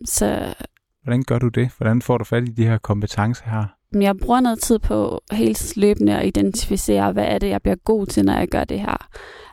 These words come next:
Speaker 1: Øhm, altså, så ikke kun, hvad er det sådan fagfagligt, jeg bliver dygtig til, men hvad er det for nogle mere sådan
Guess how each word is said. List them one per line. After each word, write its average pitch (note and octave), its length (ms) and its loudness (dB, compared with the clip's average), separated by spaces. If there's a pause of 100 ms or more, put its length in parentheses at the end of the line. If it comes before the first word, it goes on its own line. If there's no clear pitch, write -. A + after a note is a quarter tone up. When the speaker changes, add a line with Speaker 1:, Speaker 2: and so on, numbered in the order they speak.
(180)
Speaker 1:
Øhm, - 560 2 (200)
altså, G3+ 280 -2 (300)
så - 160 -2
ikke G#3 220 0
kun, G3 240 -2
hvad F#3 180 2
er F3+ 40 0
det F#3+ 140 -2
sådan F3+ 160 -2
fagfagligt, G#3+ 580 0
jeg G3+ 80 0
bliver G3 140 2
dygtig - 300 -2
til, G3+ 300 0
men F#3+ 260 2 (500)
hvad G#3 160 2
er G3 40 2
det G3 120 -2
for G3+ 80 -2
nogle G3 200 2
mere G3 280 4
sådan F#3 320 0